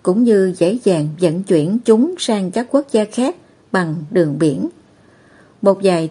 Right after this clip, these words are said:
tên thấy đám người Dương Phong tiến lại gần, một tên đầu trọc cất giọng dò xét. "Đứng lại, tụi bay là ai mà trông lại vậy?" Chưa để bọn họ phải lên tiếng, một người khác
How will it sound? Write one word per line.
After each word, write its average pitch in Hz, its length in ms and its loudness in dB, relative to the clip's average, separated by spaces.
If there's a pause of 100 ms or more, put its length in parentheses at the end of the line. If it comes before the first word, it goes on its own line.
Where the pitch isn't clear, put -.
tên 214 400 0
thấy 262 160 0
đám 277 220 0
người 180 260 4
Dương 214 260 2
Phong 190 320 -2
tiến 247 180 4
lại 190 160 -2
gần, 170 220 -2 (440)
một 180 260 0
tên 226 260 2
đầu 175 220 0
trọc 151 240 -4
cất 285 200 -4
giọng 170 380 -2
dò 170 160 0
xét. 240 280 -4 (640)
"Đứng 240 180 4
lại, 190 320 0 (480)
tụi 185 180 4
bay 220 140 2
là 190 160 2
ai 214 320 0
mà 180 120 0
trông 214 200 -2
lại 185 300 0
vậy?" 190 260 2 (1120)
Chưa 220 260 4
để 196 220 0
bọn 180 200 -2
họ 160 360 -4
phải 233 120 0
lên 226 220 0
tiếng, 240 280 0 (420)
một 196 220 0
người 185 140 4
khác 247 320 -2